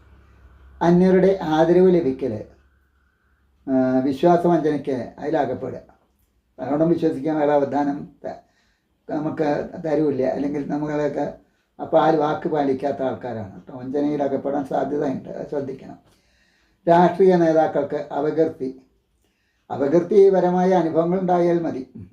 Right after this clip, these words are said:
അനുഭവങ്ങൾ ഉണ്ടാവും. ദാമ്പത്യ സുഖഹാനി,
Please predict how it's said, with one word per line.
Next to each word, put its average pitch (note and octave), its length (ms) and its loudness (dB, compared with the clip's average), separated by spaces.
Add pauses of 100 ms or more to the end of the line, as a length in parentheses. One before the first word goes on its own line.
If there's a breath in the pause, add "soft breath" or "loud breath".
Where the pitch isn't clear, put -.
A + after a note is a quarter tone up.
(320)
അനുഭവങ്ങൾ D3 380 -2
ഉണ്ടാവും. A#2+ 300 -6 (880)
ദാമ്പത്യ E3+ 580 4
സുഖഹാനി, C#3+ 500 0